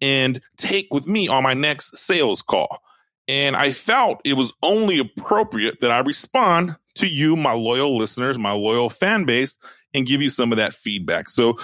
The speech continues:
we're gonna go over three areas that I truly believe,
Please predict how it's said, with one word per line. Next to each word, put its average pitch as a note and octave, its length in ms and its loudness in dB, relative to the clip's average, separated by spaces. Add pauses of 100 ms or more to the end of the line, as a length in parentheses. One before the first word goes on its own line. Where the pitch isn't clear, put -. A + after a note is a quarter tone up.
(180)
we're G3 120 2
gonna A#3 120 2
go A3 100 2
over D#3+ 160 2
three D3+ 420 -4
areas G#2+ 440 0
that G#2 260 -2 (180)
I E3 380 0
truly B3 540 -2
believe, G#2 580 -2